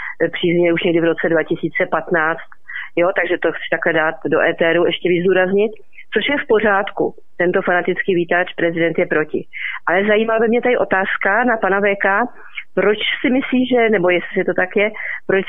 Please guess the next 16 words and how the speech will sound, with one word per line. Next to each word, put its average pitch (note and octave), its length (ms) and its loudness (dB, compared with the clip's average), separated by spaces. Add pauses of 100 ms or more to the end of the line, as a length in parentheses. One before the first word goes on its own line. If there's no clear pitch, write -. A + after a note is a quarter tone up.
si B3+ 80 2
myslí, A3 680 2
že G#3 80 4
mu G#3+ 120 2
nevadí G3+ 520 2
Hamáček, F3+ 840 2 (500)
vlastně G#3+ 600 2 (340)
je F3+ 140 2
to G#3+ 120 0 (220)
člen G3 360 4 (160)
správní G3 520 4
rady G3 240 4 (140)
zřejmě, G3+ 420 4
eh, G#3 40 -6 (720)
toho G3 220 4
Bakalou G3 720 2